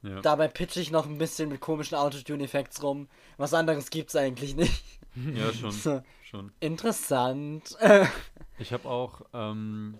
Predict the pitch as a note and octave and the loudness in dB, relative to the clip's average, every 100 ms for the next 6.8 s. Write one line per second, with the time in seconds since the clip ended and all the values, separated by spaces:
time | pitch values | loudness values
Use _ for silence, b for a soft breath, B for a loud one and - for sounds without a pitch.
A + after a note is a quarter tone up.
0 | - G2+ G#2+ G#2 G2 G#2 G2 G2 G2+ G#2+ | -18 -12 -10 -10 -10 -8 -6 -8 -10 -14
1 | - G#2 G#2 G#2+ G2+ G2+ F#2+ G2 G2 G2+ | -10 -8 -8 -8 -6 -8 -8 -10 -10 -10
2 | G2+ F2+ A2 G#2 A2 G#2+ G#2+ A2 A2+ G2+ | -10 -10 -14 -12 -16 -12 -10 -10 -12 -12
3 | F#2+ F#2 F2+ G#2 G2 - A2+ A#2+ B2+ b | -14 -14 -14 -12 -14 -10 -8 -8 -14 b
4 | b b b b b b b b b _ | b b b b b b b b b _
5 | _ - G#2 A2 G#2+ - _ A#2+ G#2 G#2+ | _ -10 -6 -6 -10 -20 _ -8 -6 -8
6 | G#2 G2+ G2+ G#2+ A2 A2+ - | -12 -14 -8 -8 -8 -10 -14